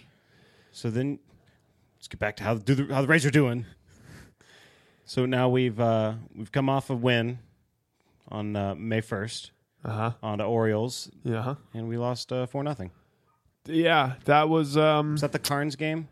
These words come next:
Speaker 2: that was the Carnes game. Carnes
Speaker 1: They,
Speaker 2: got the early hook
Speaker 1: they,
Speaker 2: in this.
Speaker 1: they pulled him at sixty-six pitches.
Speaker 2: Yeah.
Speaker 1: Why?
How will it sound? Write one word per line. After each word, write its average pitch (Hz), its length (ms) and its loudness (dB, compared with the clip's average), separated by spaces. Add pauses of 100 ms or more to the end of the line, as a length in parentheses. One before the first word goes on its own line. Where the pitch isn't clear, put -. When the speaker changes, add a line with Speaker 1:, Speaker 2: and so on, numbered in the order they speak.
(280)
Speaker 2:
that 135 100 6
was 131 140 4
the 139 80 2
Carnes 131 320 4
game. 113 280 2
Carnes 135 280 2
Speaker 1:
They, - 40 -12
Speaker 2:
got 139 100 4
the 131 80 2
early 127 240 4
hook 123 220 2
Speaker 1:
they, 117 60 0
Speaker 2:
in 110 60 0
this. 107 100 0
Speaker 1:
they - 180 2
pulled 214 180 6
him 226 120 2
at 175 100 -2
sixty-six - 640 -2
pitches. 175 640 -2
Speaker 2:
Yeah. 123 260 2 (100)
Speaker 1:
Why? 180 540 0